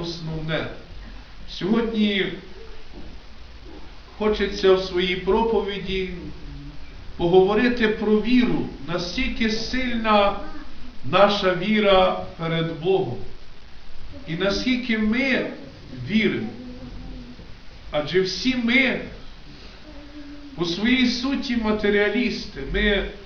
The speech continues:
багато віримо в те, що бачимо. Коли ми можемо доторкнутись, ось чому Господь допускає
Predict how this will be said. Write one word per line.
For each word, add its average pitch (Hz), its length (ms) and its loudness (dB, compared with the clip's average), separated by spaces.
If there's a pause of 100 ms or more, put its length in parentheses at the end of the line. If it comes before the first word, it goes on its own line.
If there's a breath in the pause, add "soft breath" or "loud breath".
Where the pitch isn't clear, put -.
(240)
багато 214 400 4
віримо 214 460 0
в 185 180 0
те, 226 400 4
що 190 120 4
бачимо. 180 600 4 (2500)
Коли 196 160 0
ми 208 140 6
можемо 185 500 2
доторкнутись, 175 920 -2 (100)
ось 226 220 2
чому 220 480 2
Господь 185 640 0
допускає 202 1200 4